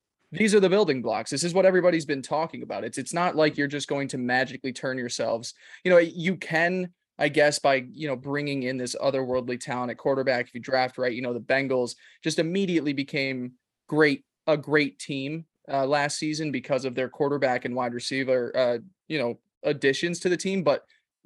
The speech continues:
when you're building a team the way that Joe Douglas is, through a lot of draft picks, these lower level free agents, a couple of guys that you pay a little bit more for,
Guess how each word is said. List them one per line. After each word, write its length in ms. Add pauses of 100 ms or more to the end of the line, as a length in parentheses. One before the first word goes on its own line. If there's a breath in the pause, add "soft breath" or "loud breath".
(220)
when 140
you're 140
building 400
a 60
team 420
the 100
way 160
that 160
Joe 160
Douglas 380
is, 240
through 160
a 20
lot 140
of 80
draft 340
picks, 300
these 260
lower 540 (260)
level 240
free 220
agents, 280
a 40
couple 320
of 40
guys 260
that 80
you 60
pay 120
a 80
little 120
bit 160
more 200
for, 260